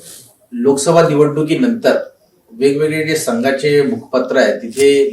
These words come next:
लेख येतात आणि त्यामध्ये अशी प्रतिक्रिया, अ, वाचायला मिळते की संघाचा कुठे ना कुठेतरी,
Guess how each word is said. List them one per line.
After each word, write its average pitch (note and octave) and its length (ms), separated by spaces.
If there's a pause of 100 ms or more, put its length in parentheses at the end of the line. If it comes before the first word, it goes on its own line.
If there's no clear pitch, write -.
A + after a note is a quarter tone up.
लेख C3+ 220
येतात G#2 380
आणि C3 400 (340)
त्यामध्ये C#3 580
अशी - 220
प्रतिक्रिया, C#3+ 720
अ, A#2+ 260 (880)
वाचायला C3 500
मिळते B2 300
की E3+ 80
संघाचा E3 680
कुठे D#3 200
ना D#3 100
कुठेतरी, D#3 720